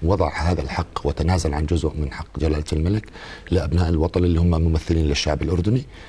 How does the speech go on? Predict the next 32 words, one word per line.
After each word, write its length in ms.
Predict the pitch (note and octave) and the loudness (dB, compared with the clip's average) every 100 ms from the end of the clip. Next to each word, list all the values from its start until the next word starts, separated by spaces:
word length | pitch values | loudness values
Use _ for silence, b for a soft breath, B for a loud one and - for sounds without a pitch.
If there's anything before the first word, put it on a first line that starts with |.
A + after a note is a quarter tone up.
| B B - | B B -2
على 280 | F#2 A2 F#2 | 2 2 4
أن 100 | F#2+ | 2
يشكلوا 460 | E2+ G2+ - D#2+ | 2 0 0 0
حكومة 460 | D2 E2 - G2 G#2+ - - B B B B B - | 0 -2 0 0 -2 -6 -20 B B B B B 0
وتكون 460 | F2 E2+ G2 F2 | 0 0 2 4
هذه 240 | F2 D#2+ D2 | 4 2 0
الحكومة 460 | D2 D#2 E2 D#2 | -2 -2 0 0
حكومة 380 | - - F2 D2+ - | -2 0 0 0 -2
أغلبية 420 | D2 D2+ E2+ D2+ | -2 0 2 0
في 140 | C#2+ D#2 | 0 0
مجلس 300 | D#2 - D#2 | 0 -2 -2
النواب. 400 | D#2+ E2+ G#2 A2 - B B B B B - F#2+ | 0 2 0 -2 -12 B B B B B -4 2
ويكون 360 | F#2+ - G2+ | 2 2 2
هناك 300 | E2+ F2+ F2 | 4 2 0
حكومة 400 | - - E2+ D#2 C#2 | -4 0 0 0 0
ظل 180 | F2 F2 | 0 2
كما 260 | - F2 D#2+ | 2 2 2
جاء 240 | F2+ C#2 | 0 0
في 140 | E2 | -2
خطاب 320 | D#2 D2+ E2 C#2+ | -2 0 0 0
العرش 380 | C#2 D#2+ - | 0 -2 -2
وتفضل 480 | C#2+ D2+ E2 C#2+ C#2+ | -4 -2 -2 -2 -2
جلالة 280 | C#2+ D2 C#2+ C#2+ | 0 -2 -2 -2
الملك 300 | D2+ C#2+ - | -2 -2 -2
فيه 160 | D2+ | -2
وتحدث 720 | C#2 C#2+ - - - C#2 D2 C#2 | 0 -4 -6 -6 -4 -2 -4 -4
إلى 60 | |
الشعب 300 | C#2 - C#2+ | -4 -2 -2
الأردني 400 | D2+ E2+ C#2+ D2 | 0 0 0 0
وإلى 220 | C2 C#2+ | 0 -2
مجلس 320 | D2 C#2+ C2+ D#2 | -2 -4 -4 -2
النواب. 320 | D#2 F#2 | 0 0